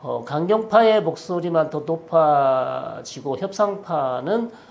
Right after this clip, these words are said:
어, 목소리를 낼 수 없는 그런 상황이 된다면 오히려 이란의 미래는 더 어두울 수 있고, 오히려 그것은 또 중동 지역이 다시 한번, 어, 경랑성으로 빠져들 수 있는 그런 상황으로 또 갈 수 있다는 것이죠. 그래서 그 부분이 상당히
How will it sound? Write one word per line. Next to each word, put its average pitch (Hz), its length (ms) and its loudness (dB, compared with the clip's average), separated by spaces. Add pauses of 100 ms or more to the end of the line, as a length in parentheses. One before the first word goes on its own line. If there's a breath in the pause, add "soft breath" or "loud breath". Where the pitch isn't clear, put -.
(120 loud breath)
어, - 180 -18
목소리를 160 380 -8
낼 123 140 -10
수 147 180 -8
없는 139 260 -6
그런 202 240 -6
상황이 151 320 -8
된다면 117 640 -8
오히려 131 460 -6 (180)
이란의 147 1200 0
미래는 135 380 -8
더 127 140 -6
어두울 127 380 -8
수 - 200 -18
있고, 147 520 -10
오히려 135 180 -12
그것은 135 320 -12
또 127 140 -10
중동 147 380 -6
지역이 123 340 -8
다시 160 240 -8
한번, 170 440 0 (220 loud breath)
어, 117 200 -14
경랑성으로 139 540 -10
빠져들 143 360 -10
수 - 180 -18
있는 117 400 -14
그런 165 180 -10
상황으로 160 340 -10
또 - 80 -12
갈 139 160 -14
수 - 160 -16
있다는 123 320 -12
것이죠. - 440 -18
그래서 120 300 -14
그 160 140 -6
부분이 165 260 -6
상당히 143 640 -8